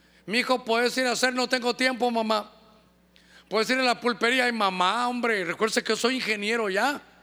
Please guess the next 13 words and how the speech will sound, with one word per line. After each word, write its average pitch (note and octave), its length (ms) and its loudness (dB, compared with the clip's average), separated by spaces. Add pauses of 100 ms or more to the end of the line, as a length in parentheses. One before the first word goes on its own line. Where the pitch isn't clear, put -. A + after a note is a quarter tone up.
(720)
"Uy, G#3+ 840 -6
¿y D3+ 40 -8
quién G3+ 220 -2
te G#3+ 100 -4
pagó F#3+ 300 -2
la A#3 160 -4
carrera? F#3+ 640 -2 (480)
¿Y C#3+ 100 -6
quién G3 200 -2
te G#3 100 0
pagó F#3 300 -2
todo G#3 320 0
donde, E3 600 0